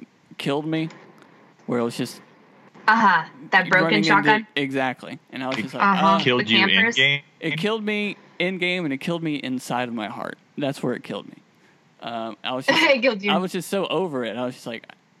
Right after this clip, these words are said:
Speaker 1: 'cause Call of Duty for me, I haven't, I'm not, I'm always on the fence with Call of Duty just about every year.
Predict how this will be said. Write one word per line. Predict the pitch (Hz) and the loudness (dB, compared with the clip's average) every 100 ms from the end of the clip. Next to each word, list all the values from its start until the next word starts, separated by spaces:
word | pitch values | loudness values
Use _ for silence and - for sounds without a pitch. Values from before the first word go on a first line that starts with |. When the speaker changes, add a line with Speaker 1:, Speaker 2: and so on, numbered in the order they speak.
| _ | _
Speaker 1:
'cause | - 160 143 - _ _ _ _ _ _ _ _ _ _ | -10 -8 -8 -12 _ _ _ _ _ _ _ _ _ _
Call | - 185 | -4 -2
of | 190 | 0
Duty | 170 165 156 | -2 -2 -2
for | 151 | -2
me, | 135 135 131 127 - - | -2 0 0 -2 -6 -8
I | 127 | -4
haven't, | 156 143 - - | -2 -4 -8 -8
I'm | 135 147 | -4 -2
not, | 147 120 - - _ _ _ _ | -2 -4 -10 -20 _ _ _ _
I'm | - | -6
always | - 165 190 185 | -2 0 0 -2
on | 156 139 | -2 -4
the | 123 | -4
fence | 123 110 | -6 -6
with | - | -8
Call | - 113 | -8 -6
of | 107 | -6
Duty | 110 95 | -6 -6
just | 110 127 - | -6 -8 -6
about | 127 113 | -4 -4
every | 110 107 | -4 -6
year. | 107 92 | -6 -8